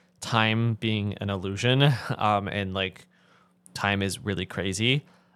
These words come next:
um, every single, like, I think it was, like, th-, every three, three or four minutes, the audiences would, like, switch out. So, like, an audience would disappear,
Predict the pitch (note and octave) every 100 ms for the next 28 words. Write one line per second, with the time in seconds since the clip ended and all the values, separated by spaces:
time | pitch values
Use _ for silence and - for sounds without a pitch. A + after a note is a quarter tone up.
0 | _ G#2+ G#2 G2 G2+ - _ _ _ _
1 | _ _ A#2+ A#2+ B2+ C3 B2+ - A#2+ A#2+
2 | G#2+ G2+ F#2 - _ - F#2+ A2+ B2+ A2+
3 | A2 F#2+ - - - - A2 G#2+ G2 G#2+
4 | G2 G2 G2+ - - A2+ A2 - G#2+ F#2+
5 | G2 B2 D#3+ - - - - _ _ -
6 | A2+ - F#2+ G2 G#2+ A2+ - A#2+ A2+ -
7 | - G2+ G2+ F#2+ F#2 - - - G#2 F#2+
8 | E2+ - - G2 F#2+ - - F#2 G2 F#2+
9 | G2 F2+ F#2+ - - A#2+ B2